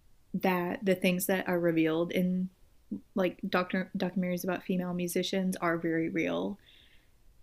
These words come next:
And I think it, like, has to do a lot with, like, it is very hard. It's probably a lot harder for women in the music industry. But also you have these, like, personal issues. I mean, Katy Perry and Pardon Me, they literally documented when she, when Russell Brand texted her saying, like,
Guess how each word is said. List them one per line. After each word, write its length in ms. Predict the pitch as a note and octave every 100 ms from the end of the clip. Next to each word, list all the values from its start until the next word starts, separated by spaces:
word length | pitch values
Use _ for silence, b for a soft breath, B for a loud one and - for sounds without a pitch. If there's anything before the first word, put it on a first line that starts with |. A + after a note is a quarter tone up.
| -
And 360 | A3 G#3 G3 F#3+ -
I 140 | G3
think 200 | A3 A3
it, 120 | B3
like, 160 | C4+ C4+
has 440 | G#3+ G3+ - -
to 120 | A3+
do 180 | G#3+ G#3
a 40 | G#3
lot 200 | G3+ G3+
with, 80 |
like, 160 | G3+ G3
it 120 | G3
is 160 | A3+ C4
very 220 | D#4 D4
hard. 460 | G#3 G#3+ E3+ F3 - - _ -
It's 140 | G3
probably 280 | - F#3+ G#3+
a 80 | G#3
lot 200 | G#3 G#3
harder 340 | G#3+ B3 G#3
for 500 | - F3+ E3 E3 - G#3
women 460 | F3+ E3+ - -
in 120 | - F3+
the 60 |
music 300 | F3 E3 -
industry. 640 | E3+ E3+ - - - A3+ B B -
But 80 | F#3
also 180 | F3+
you 80 | G3+
have 100 | F#3
these, 160 | F#3+ F#3+
like, 160 | F#3+
personal 380 | - G#3 A3 G#3
issues. 180 | F3+ -
I 60 | A3
mean, 280 | B3+ A#3+ A3+ B B - -
Katy 320 | - C#4+ E4+
Perry 400 | - G#3+ A#3+ A#3+
and 120 | G#3
Pardon 260 | - G3 G#3+
Me, 220 | F#3 F#3 - - - -
they 240 | F#3+ A3+
literally 520 | A#3+ A3 G#3 C#4 E4+
documented 880 | C4+ G3 A3 - F#3+ F3 - - -
when 120 | G#3 G3
she, 320 | - A3 -
when 300 | G#3+ G3+ F#3+
Russell 280 | F#3+ G3 B3
Brand 340 | G3+ G#3 F#3+
texted 400 | - - G3 -
her 100 | D#3+ E3+
saying, 240 | F#3 F3
like, 180 | E3